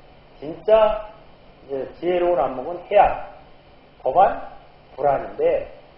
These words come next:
해안, 법안, 불안은 불교를 못 만나면, 부처님 가르침을 못 만나면 절대 얻을 수가 없어요. 왜? 있는지도 모르는데 어떻게. 어?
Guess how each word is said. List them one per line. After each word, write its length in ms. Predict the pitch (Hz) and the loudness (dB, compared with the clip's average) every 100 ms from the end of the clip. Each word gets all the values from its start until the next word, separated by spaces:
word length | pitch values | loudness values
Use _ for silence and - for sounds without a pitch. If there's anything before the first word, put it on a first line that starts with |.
| - | 0
해안, 320 | 247 254 240 | 6 6 6
법안, 380 | - 285 196 156 | 4 6 6 4
불안은 420 | 135 147 156 202 - - - - - - - | 0 0 0 -4 -10 -20 -20 -20 -20 -20 -16
불교를 460 | - 220 247 269 269 | -8 -4 0 2 4
못 160 | 190 170 | 2 0
만나면, 460 | 160 131 113 104 | 0 0 -6 -8
부처님 360 | - - 262 262 | -10 -4 -2 2
가르침을 340 | 240 214 220 | 2 2 -2
못 180 | 165 156 | -2 -2
만나면 460 | 151 - 226 - - - - - | -2 -2 -6 -8 -14 -20 -18 -4
절대 680 | 165 165 - 196 247 269 - - - - - - - - | -2 -2 -6 -4 -2 -4 -12 -20 -20 -20 -20 -20 -20 -6
얻을 220 | 123 131 - | -4 -4 -6
수가 140 | 123 117 | -12 -18
없어요. 280 | - - - - - - - - - - - | -20 -20 -20 -20 -20 -20 -20 -20 -20 -20 -8
왜? 260 | 175 156 - - - - - - | 0 0 -2 -10 -20 -20 -20 -8
있는지도 440 | 175 233 196 262 | -2 0 -2 -2
모르는데 440 | 240 196 - 120 - | -2 -2 -2 -12 -10
어떻게. 320 | 123 - - - - - - - - - - - - - | -12 -10 -16 -18 -20 -20 -20 -20 -20 -20 -20 -20 -20 -20
어? 100 | 123 | -18